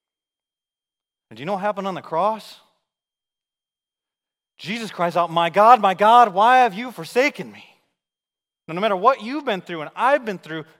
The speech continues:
God is with you in that. He's forsaken on the cross so you and I can be forgiven.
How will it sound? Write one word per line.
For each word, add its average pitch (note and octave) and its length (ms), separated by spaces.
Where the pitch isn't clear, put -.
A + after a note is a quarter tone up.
God G#3+ 300
is C3+ 140
with A#3 440
you C#3+ 300
in C3+ 180
that. G2 420
He's A#3+ 220
forsaken B3 720
on F3+ 160
the E3 80
cross F3 500
so F3 80
you F3+ 300
and G#3 80
I F#3+ 160
can E3 120
be D3 100
forgiven. A2+ 580